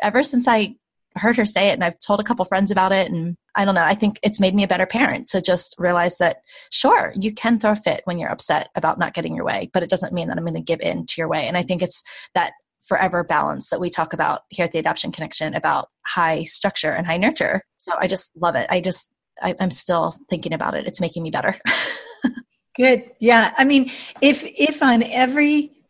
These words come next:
Speaker 2: podcast episode, we glean one tip or tool that makes us a better mom, I think that is fantastic. And I hope all of you out there listening feel the same way.
Speaker 1: I know. Well, and honestly, we can't take more than one little tidbit at a time, right? Because we can only make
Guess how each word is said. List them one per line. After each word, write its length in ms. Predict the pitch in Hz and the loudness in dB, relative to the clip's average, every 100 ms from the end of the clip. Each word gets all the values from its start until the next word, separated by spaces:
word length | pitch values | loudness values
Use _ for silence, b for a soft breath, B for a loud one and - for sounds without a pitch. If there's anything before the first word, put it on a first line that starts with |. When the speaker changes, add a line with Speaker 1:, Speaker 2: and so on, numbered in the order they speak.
| - | 2
Speaker 2:
podcast 440 | 240 233 247 233 | 4 6 4 2
episode, 600 | 214 196 - 190 180 180 - b b - | -2 -2 -2 -2 -2 -4 -8 b b -2
we 400 | 226 233 202 - - | 2 2 0 -8 -6
glean 360 | 208 208 196 | -2 0 0
one 420 | 190 220 240 277 294 | 0 0 2 4 4
tip 300 | 285 262 233 | 2 2 2
or 80 | |
tool 300 | 233 - 185 | 0 -2 -2
that 120 | 170 175 | -4 -6
makes 240 | 208 - | -4 -2
us 120 | 190 | -2
a 40 | 175 | -2
better 220 | 185 185 | -4 -2
mom, 380 | 160 160 170 - - | -2 -4 -4 -8 -6
I 120 | 196 | -6
think 280 | - 180 170 | -4 -8 -4
that 260 | 165 170 - | -4 -6 -6
is 300 | 175 165 - | -8 -8 -10
fantastic. 600 | - 170 - - - - - | -14 -12 -12 -12 -18 -16 -10
And 120 | 202 | -2
I 100 | 220 | 4
hope 240 | 233 220 _ _ _ | 2 2 _ _ _
all 140 | 208 208 | 2 4
of 100 | 196 | 4
you 100 | 196 | 2
out 120 | 190 | 2
there 140 | 180 | 0
listening 380 | 175 - 170 170 | 0 -2 -4 -8
feel 220 | - 170 | -6 -6
the 160 | 165 165 | -4 -6
same 280 | - 165 165 | -6 -6 -6
way. 380 | 151 - 233 _ _ _ _ _ _ | -8 -10 -12 _ _ _ _ _ _
Speaker 1:
I 100 | 214 | 2
know. 160 | 196 170 | 4 6
Well, 180 | 214 - | 4 4
and 140 | 226 | 2
honestly, 420 | - 220 226 262 | 2 2 2 2
we 120 | 220 | 0
can't 280 | 214 208 - | 0 -2 -2
take 220 | 196 185 | -4 -4
more 140 | 185 175 | -4 -2
than 140 | 175 | 0
one 140 | 175 175 | -2 0
little 180 | 170 | -2
tidbit 300 | 170 165 170 | -2 -2 0
at 100 | 147 | 0
a 60 | 170 | -2
time, 320 | - 151 156 | -4 -4 -2
right? 180 | 156 208 | -6 -6
Because 280 | 160 175 165 | -8 -6 -4
we 80 | 165 | -4
can 100 | 170 | -4
only 180 | 165 | -2
make 340 | 160 151 - | -2 -4 -6